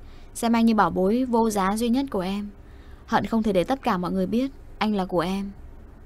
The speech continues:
Em mâu thuẫn như thế, hoặc là nói cũng rất tự ti nhở?" Cô chậm rãi tự thuật tâm tình của mình. "Em sợ là em không xứng với anh.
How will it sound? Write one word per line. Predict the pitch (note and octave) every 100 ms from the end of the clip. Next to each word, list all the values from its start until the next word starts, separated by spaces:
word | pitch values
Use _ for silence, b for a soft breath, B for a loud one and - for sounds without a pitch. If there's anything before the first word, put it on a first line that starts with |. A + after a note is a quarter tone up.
| - - - - -
Em | G#3
mâu | G3
thuẫn | G#3+ A3+
như | A3+
thế, | A3 G3+ A3 B3+ C4
hoặc | A3+
là | F#3+ F3+
nói | F3+ F3+ A3+ B3+ C4 b b b -
cũng | A3
rất | C#4 C4
tự | -
ti | A#3+ A#3
nhở?" | A3 E3 E3 - - - - - - - - - - - - - - - - - - - - -
Cô | G3+
chậm | G#3 - F3
rãi | E3 F3+ A#3
tự | A#3+
thuật | G#3 F3+
tâm | - C4+
tình | B3+ F3
của | D#3
mình. | E3 E3+ D#3+ D#3 - - B B B B B B B
"Em | A3
sợ | G#3+ F3+
là | F3+ F3
em |
không | G3+ A3+
xứng | A3 G3+
với | A3
anh. | A3 G#3+